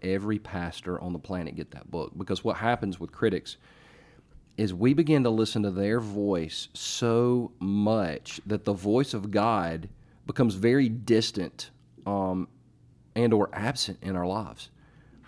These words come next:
And we will literally, listen, I know pastors that have quit because they couldn't handle the criticism. And listen, criticism comes with the territory.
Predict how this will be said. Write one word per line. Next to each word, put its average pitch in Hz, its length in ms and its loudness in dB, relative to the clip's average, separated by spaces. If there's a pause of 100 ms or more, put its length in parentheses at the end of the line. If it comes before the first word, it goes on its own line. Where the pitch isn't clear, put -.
(360)
And 113 200 2
we 175 140 8
will 202 220 2
literally, 127 460 4
listen, 143 300 0
I 156 160 2
know 202 160 4
pastors 127 500 -4
that - 140 -6
have 104 260 -8
quit - 840 0 (640)
because 113 260 0
they 104 140 0
couldn't 135 720 0 (460)
handle 107 680 0 (540)
the - 60 -10
criticism. 87 760 2 (220)
And 135 100 8
listen, 123 240 4 (480)
criticism 151 680 4
comes 135 180 2
with 123 80 -2
the 120 60 -4
territory. 104 520 -2